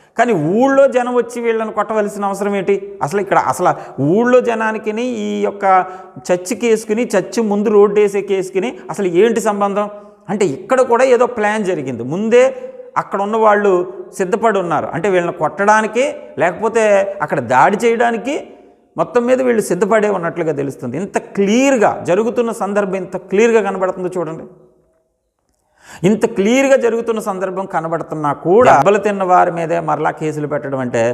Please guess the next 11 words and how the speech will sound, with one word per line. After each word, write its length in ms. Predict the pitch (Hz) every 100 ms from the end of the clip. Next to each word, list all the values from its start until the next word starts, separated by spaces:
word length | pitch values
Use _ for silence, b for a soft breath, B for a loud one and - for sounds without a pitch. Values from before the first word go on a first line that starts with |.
| B B 110
నిజంగా 280 | 120 156
ఇది 180 | 160 139
ఎంత 200 | 123 120
దారుణం? 600 | 143 127 127 131 120 110 - -
ఏం 220 | 139 147
జరుగుతుంది? 720 | 135 131 - 147 117 110 107 -
ఇదా 260 | 139 180
మైనారిటీలకి 840 | 170 143 147 170 165 170 160 151 156
మీరు 220 | 151 147
చేసే 320 | 147 139 147
న్యాయం? 520 | 131 123 127 147 131